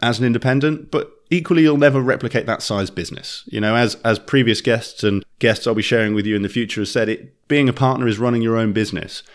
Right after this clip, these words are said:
If you've got thirty people in your business, it's very different to just having you. But like I said, that's something just to think about on the long-term career trajectory. From a short-term basis,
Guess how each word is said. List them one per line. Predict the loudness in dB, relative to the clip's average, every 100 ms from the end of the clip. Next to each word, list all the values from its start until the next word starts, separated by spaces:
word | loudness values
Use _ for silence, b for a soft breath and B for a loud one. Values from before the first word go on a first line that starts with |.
| b
If | 0
you've | 2
got | 2 -2 2
thirty | 4 4 2
people | 0 0 -2
in | -4
your | -2
business, | -4 -4 -4 -6 -12 b _ -14 -10
it's | -4
very | 2 2
different | 2 -2 -4
to | -2
just | -4 -2
having | -2 -2
you. | 0 -2 -4 -8 -2
But | 2
like | 4 2
I |
said, | 0 -2 -4 -14 _
that's | -2 0 0
something | 0 0 0 0 0 -2
just | 0 0 -2
to | -4
think | -4 -4
about | -4 -2 -2 -2
on |
the | -2
long-term | 0 2 0 0 -2
career | 0 0 0
trajectory. | 0 -4 -2 -2 -2 -4 _
From | _ 0 2
a |
short-term | 2 0 2 2 2
basis, | 2 2 0 -2 -4